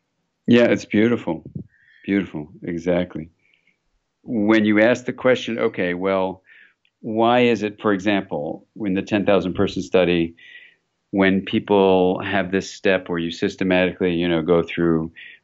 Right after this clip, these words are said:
what you hear, what you see, what you smell, what you taste, what you touch,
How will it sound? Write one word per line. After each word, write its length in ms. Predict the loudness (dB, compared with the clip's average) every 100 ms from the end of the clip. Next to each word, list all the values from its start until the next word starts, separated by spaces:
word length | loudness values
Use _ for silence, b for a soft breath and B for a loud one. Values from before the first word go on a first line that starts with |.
| -6
what 180 | -4
you 100 | -2
hear, 840 | -2 0 4 6 6 6 6 6 4
what 300 | 2 -2 -2
you 960 | -2 0 2 2 2 0 0 0 -2 -6 -10
see, 800 | -12 0 4 6 8 8 8 6
what 400 | 4 2 2 0
you 520 | 0 2 2 0 -2 -8 _
smell, 680 | -16 0 4 6 6 4 2
what 240 | 0 -6
you 60 | -10
taste, 360 | -2 0 0 -2
what 120 | -6
you 80 | 0
touch, 300 | 2 2 0